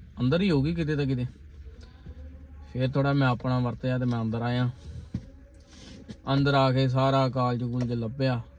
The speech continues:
ਨੁੱਕਰ ਤੇ ਐਂਡ ਤੇ ਕੰਟੀਨ। ਤੇ ਜਿੱਥੇ ਕੰਟੀਨ ਆ, ਉੱਥੇ ਹੀ ਮੈਂ ਗੱਡੀ ਲਾਈ ਆ, ਕੰਟੀਨ ਦੇ ਬਾਹਰ ਗੱਡੀ ਲਾਈ ਆ।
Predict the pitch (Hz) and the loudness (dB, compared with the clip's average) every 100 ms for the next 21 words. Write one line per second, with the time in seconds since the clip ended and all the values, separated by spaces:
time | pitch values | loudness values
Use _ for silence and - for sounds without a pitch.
0 | - 160 160 165 143 143 151 147 135 135 | -8 -6 -2 -2 0 -2 -2 0 0 0
1 | 127 120 117 113 113 - - - - - | -2 -2 -2 -2 -4 -10 -20 -14 -6 -6
2 | - - - - - - - - - - | -4 -4 -4 -4 -20 -20 -20 -20 -20 -20
3 | - 127 135 143 165 165 147 139 151 165 | -6 -2 0 2 0 2 0 2 2 2
4 | 160 139 131 160 156 139 120 117 110 110 | 0 -2 0 0 2 2 0 -2 -2 -2
5 | 127 135 - - - 143 - - - - | 0 -2 -6 -6 -2 -2 -4 -20 -20 -20
6 | - - - - - - - - - 135 | -20 -20 -20 -20 -20 -20 -20 -10 -2 2
7 | 139 143 143 143 139 147 131 120 120 120 | 4 4 4 4 4 2 2 0 0 0
8 | 135 131 | 2 0